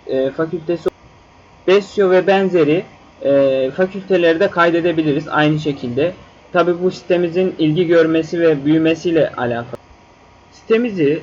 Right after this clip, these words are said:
ilk olarak kendi fakültede denemi-, denememizin amacı aslında, e, sosyal kişiliklere sahip olan öğretmen adaylarının ilgisini görmek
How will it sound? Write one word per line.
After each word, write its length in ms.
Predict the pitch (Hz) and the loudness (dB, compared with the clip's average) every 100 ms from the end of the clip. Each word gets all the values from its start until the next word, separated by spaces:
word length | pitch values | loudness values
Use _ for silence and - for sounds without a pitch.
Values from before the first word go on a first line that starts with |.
| - | -8
ilk 260 | 196 226 214 | -8 -4 0
olarak 380 | 202 196 202 | 2 2 -2
kendi 240 | 208 196 208 | -2 -4 -2
fakültede 600 | 214 196 196 190 175 180 | -4 -4 -4 -4 -2 0
denemi-, 360 | 175 180 180 147 135 | 0 -2 -4 -6 -2
denememizin 600 | 156 175 190 185 180 185 - - | 0 0 0 0 -2 -6 -8 -4
amacı 380 | 180 196 160 127 | 0 0 0 0
aslında, 600 | 156 156 175 135 143 - - - - - - | -2 -2 -4 0 0 -2 -14 -20 -20 -14 0
e, 500 | 139 135 131 131 123 - - _ _ - | 2 4 2 2 -2 -6 -20 _ _ -4
sosyal 440 | 180 175 233 226 - | -4 0 0 0 -4
kişiliklere 540 | - 202 190 208 208 | -8 -8 -4 -2 -2
sahip 320 | 208 208 202 | 0 -2 0
olan 240 | 196 185 190 | -2 -2 0
öğretmen 420 | 185 190 190 196 | 0 0 -2 -2
adaylarının 640 | 185 180 180 180 180 180 - | 0 0 0 -2 -2 -6 -4
ilgisini 500 | 170 165 180 190 190 | -6 -8 -8 -6 2
görmek 380 | 151 147 185 | 2 2 -4